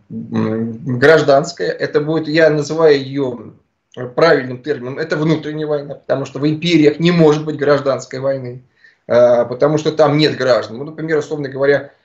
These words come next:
под гражданской войной мы бы под-, подразумевали эту войну, э, жителей Татарстана с, э, правительством Татарстана, да, то есть когда вот граждане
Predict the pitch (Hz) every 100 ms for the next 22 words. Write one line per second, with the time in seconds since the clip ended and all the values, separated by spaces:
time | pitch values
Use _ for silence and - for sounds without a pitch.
0 | _ _ 127 139 147 156 151 - 143 170
1 | 143 143 131 131 127 135 131 139 143 170
2 | 147 127 135 139 151 147 120 120 113 113
3 | 156 139 127 123 120 135 131 190 196 156
4 | 143 143 143 139 127 147 156 143 95 -
5 | 90 - - 117 - 190 131 120 156 123
6 | 123 120 127 117 - 147 160 143 131 123